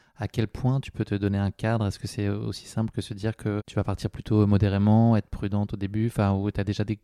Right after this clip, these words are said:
grandes directions ? À quel point c'est possible d'anticiper une stratégie ?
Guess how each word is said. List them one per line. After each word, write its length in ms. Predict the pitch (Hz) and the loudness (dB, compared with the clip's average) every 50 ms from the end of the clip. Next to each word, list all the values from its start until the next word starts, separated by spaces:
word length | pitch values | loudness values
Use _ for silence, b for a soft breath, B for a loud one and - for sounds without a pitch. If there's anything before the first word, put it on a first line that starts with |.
| - | -4
grandes 340 | - - 95 101 104 104 107 | -2 0 2 4 4 4 4
directions ? 560 | 104 104 98 98 95 - - - - 117 120 117 _ b b b | 2 0 0 -2 -4 -8 -8 -4 -2 -2 -2 -2 _ b b b
À 100 | b 107 | b -8
quel 140 | 104 - 113 | -6 -6 -4
point 180 | - - 127 127 | -4 -2 -4 -4
c'est 320 | 120 - - 107 101 98 b b b b b b | -4 -6 -6 -4 -4 -6 b b b b b b
possible 400 | - 104 - - - 131 117 104 | -4 -4 -4 -4 -8 -6 -4 -2
d'anticiper 420 | 101 95 - - - - - - | -4 -4 -4 -10 -14 -6 -2 -2
une 80 | 107 101 | -2 -2
stratégie ? 500 | - - 110 98 - 95 95 104 117 | -2 -6 -6 -4 -4 -4 -4 -4 -6